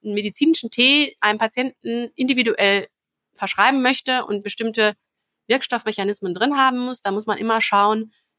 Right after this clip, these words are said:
genau, schmeckt der vielleicht doch zu bitter? Kann der das überhaupt trinken? <laughs> Ne, das ist wichtig. Und ich finde, das ist so, Tee sollte auch schmecken. Also ich, ich hatte neulich, ich war im Ausland, ich habe irgendwie mir so einen Schlaftee gekauft, dachte, ach, ich kaufe mir mal gerne auch im Ausland Tees und guck so, ah, wie sind die denn hier so und was haben die denn hier so im Angebot, ne?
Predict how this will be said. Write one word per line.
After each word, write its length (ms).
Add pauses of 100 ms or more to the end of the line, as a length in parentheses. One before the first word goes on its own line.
genau, 200
schmeckt 300
der 120
vielleicht 260
doch 120
zu 120
bitter? 240
Kann 220
der 80
das 160
überhaupt 280
trinken? 500
<laughs> 240 (460)
Ne, 180
das 100
ist 240
wichtig. 500
Und 120
ich 140
finde, 420 (420)
das 120
ist 240 (100)
so, 180 (180)
Tee 180
sollte 360
auch 140
schmecken. 440
Also 420 (100)
ich, 420
ich 80
hatte 160
neulich, 280
ich 100
war 100
im 80
Ausland, 400
ich 60
habe 160
irgendwie 180
mir 160
so 80
einen 280
Schlaftee 480
gekauft, 300
dachte, 200
ach, 100
ich 80
kaufe 200
mir 60
mal 100
gerne 280
auch 100
im 80
Ausland 440
Tees 280
und 100
guck 200
so, 100
ah, 240
wie 80
sind 200
die 80
denn 140
hier 220
so 160
und 200
was 140
haben 160
die 80
denn 160
hier 140
so 80
im 60
Angebot, 420
ne? 160